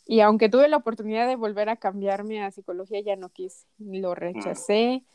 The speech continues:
Speaker 1: Dije, "Aquí me quedo", y continué.
Speaker 2: ¿A, a qué crees, Yatsuri, que, Yatsu, perdón, que se debe que nuestra primera opción no califique? Y no, bueno, en este caso estamos hablando de una profesión, pero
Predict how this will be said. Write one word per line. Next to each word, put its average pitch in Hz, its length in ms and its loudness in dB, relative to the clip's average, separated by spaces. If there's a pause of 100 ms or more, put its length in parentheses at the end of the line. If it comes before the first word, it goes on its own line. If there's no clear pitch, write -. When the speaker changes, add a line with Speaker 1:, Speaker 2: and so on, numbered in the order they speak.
(260)
Speaker 1:
Dije, 208 260 0
"Aquí 196 200 2
me 226 180 4
quedo", 294 540 6
y 202 400 -2 (340)
continué. 175 640 -8 (1080)
Speaker 2:
¿A, - 100 -2
a 110 280 -4
qué 120 200 6
crees, 123 300 4
Yatsuri, 117 580 2
que, 107 180 -18 (160)
Yatsu, 107 300 -10
perdón, 95 280 -14
que 104 100 -10
se 98 180 -10
debe 104 560 -4
que 90 440 -6 (280)
nuestra 104 420 -6
primera 98 340 -4
opción 104 420 -6
no 95 140 -6
califique? - 720 -10 (580)
Y 98 100 -6
no, 101 420 0
bueno, 110 220 -2
en 101 60 -6
este 101 240 -6
caso 113 200 -2
estamos 110 240 -2
hablando 98 280 -4
de 101 60 -6
una 104 120 -4
profesión, 95 640 -2
pero 87 240 -12